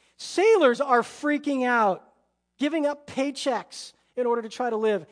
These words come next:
And Jonah, not only is he choosing to run instead of respond, he's choosing to sleep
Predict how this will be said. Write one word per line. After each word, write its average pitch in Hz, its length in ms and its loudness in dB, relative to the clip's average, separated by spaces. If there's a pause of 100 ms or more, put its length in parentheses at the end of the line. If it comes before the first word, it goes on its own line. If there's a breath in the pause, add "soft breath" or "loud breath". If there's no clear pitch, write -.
(180 soft breath)
And 220 160 -6
Jonah, 330 340 0
not 349 280 -2
only 427 220 0
is 381 120 0
he 311 120 -4
choosing 302 460 -4
to 269 160 -4
run 254 360 2
instead 277 380 0
of 220 100 -6
respond, 240 720 -8 (460 soft breath)
he's 277 180 -10
choosing 262 380 -4
to 143 140 -20
sleep - 540 -16